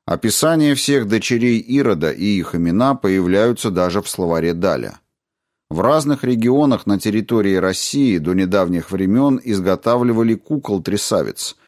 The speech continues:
которых нужно было развешивать дома на печной стене, чтобы болезни не приближались к здоровым людям.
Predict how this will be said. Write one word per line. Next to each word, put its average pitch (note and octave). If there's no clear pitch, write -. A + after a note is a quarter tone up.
которых D#3
нужно B2
было A2+
развешивать G2
дома B2+
на A2
печной G#2
стене, G2+
чтобы F#2
болезни A2
не A2+
приближались F2+
к F#2
здоровым E2
людям. A#1